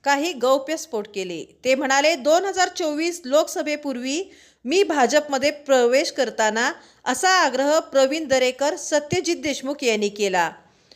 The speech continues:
लोकसभा निवडणुकीनंतरही आग्रह धरला. सुधीरदादांनी विधानसभा लढणार नाही म्हटल्यावर पुन्हा चर्चा झाली. त्याबाबत सुधीरदादाच सूचक होते असे कळाले.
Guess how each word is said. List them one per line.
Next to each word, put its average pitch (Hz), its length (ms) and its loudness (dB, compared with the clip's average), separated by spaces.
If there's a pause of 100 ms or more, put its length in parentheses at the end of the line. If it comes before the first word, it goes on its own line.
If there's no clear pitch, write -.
(200)
लोकसभा 359 600 4
निवडणुकीनंतरही 254 1040 0
आग्रह 233 400 -2
धरला. 185 420 0 (440)
सुधीरदादांनी 370 800 4
विधानसभा 285 580 0
लढणार 247 420 -2
नाही 262 240 -4
म्हटल्यावर 240 520 0
पुन्हा 302 400 -2
चर्चा 262 380 2
झाली. 196 360 -2 (520)
त्याबाबत 302 640 4
सुधीरदादाच 311 960 0 (260)
सूचक 294 420 -2
होते 214 600 -4
असे 220 220 -4
कळाले. 202 460 2